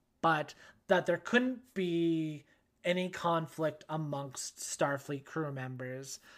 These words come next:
because in Roddenberry's view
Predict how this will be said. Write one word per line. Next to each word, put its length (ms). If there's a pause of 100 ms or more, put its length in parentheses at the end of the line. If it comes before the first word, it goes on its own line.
(580)
because 720
in 180 (340)
Roddenberry's 1200 (920)
view 760